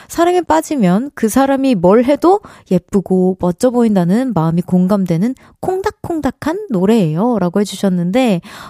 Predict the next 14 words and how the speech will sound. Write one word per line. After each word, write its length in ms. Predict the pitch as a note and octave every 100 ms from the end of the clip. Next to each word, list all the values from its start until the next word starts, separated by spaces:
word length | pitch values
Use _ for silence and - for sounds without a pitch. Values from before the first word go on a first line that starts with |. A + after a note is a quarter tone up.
| -
어, 80 | G#3
안 140 | F#3+ F#3+
그래도 600 | C4 B3+ G3+ G#3 A3 G3 -
저도 220 | F#3+ F#3+
공개 280 | G3+ G3 C4
방송 300 | B3 G#3+ F#3
그거 340 | F3+ F3 E3+
살짝쿵 480 | - B3 - - A3
찾아봤었거든요. 1040 | - D#4 D#4+ E4 - - C4+ A#3+ A#3 G#3+
<laughs> 1500 | A3+ C4 B3 C4+ - - G#3+ - - - G#4 A4+ A#4+ A4+ F#4 B3+
아, 300 | A#3 A#3+ A#3
좋습니다. 640 | A3+ A3 B3 A3+ F#3+ F3+
이것도 380 | F3+ G#3+ C#4 A#3
제가, 640 | A#3+ G3+ G3 G3+ G3 E3+